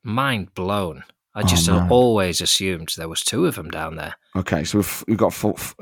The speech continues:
Speaker 2: fight four guys.
Speaker 1: Yeah, well, two aliens, two guys.
Speaker 2: Also, I'd just be, like, knackered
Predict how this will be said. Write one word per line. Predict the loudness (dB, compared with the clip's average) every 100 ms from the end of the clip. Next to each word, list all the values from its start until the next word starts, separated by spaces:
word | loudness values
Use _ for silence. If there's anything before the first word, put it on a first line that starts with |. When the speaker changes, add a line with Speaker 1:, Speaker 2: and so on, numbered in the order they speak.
| -14 -14
Speaker 2:
fight | 0 2 2 -2
four | 0 2 2
guys. | 2 0 0 -4 -8 -18 _ _ _ _
Speaker 1:
Yeah, | -2 0 0 -2 -6 -8 0
well, | 0
two | 2 2 4
aliens, | 2 2 0 -2
two | -2 -2
guys. | 0 0 0 0 -2 -6 _ _ 4
Speaker 2:
Also, | 4 6
I'd | 4
just | 2 2
be, | 2
like, | 2 0
knackered | 0 2 2 0 0 -2